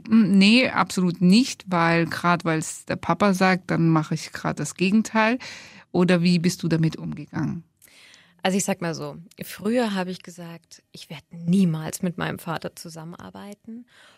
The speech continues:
Speaker 2: Heute arbeiten wir fast täglich zusammen und es ist echt, also es gibt,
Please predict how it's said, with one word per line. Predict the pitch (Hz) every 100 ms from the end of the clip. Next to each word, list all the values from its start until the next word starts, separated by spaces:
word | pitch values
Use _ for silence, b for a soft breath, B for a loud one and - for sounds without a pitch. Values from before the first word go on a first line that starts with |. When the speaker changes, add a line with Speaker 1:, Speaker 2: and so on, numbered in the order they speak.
| b -
Speaker 2:
Heute | 185 208 - 247 262 247
arbeiten | - 180 185 185
wir | 170
fast | - 180 -
täglich | 170 - 214
zusammen | - 208 196 208 220
und | 196
es | 170 -
ist | 175 - -
echt, | 175 170
also | 165 165
es | -
gibt, | - _ -